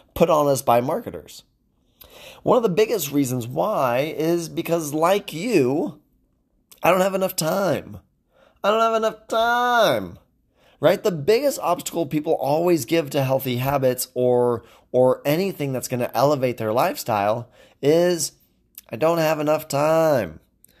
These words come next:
We say that all the time, and it's true. There is not enough time to do everything, but there is enough time to do the important things.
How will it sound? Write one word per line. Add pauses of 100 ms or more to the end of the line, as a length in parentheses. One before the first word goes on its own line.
(420)
We
say
that
all
the
time,
and (500)
it's
true. (540)
There
is
not
enough
time
to
do
everything, (1040)
but
there
is
enough
time
to
do
the
important
things.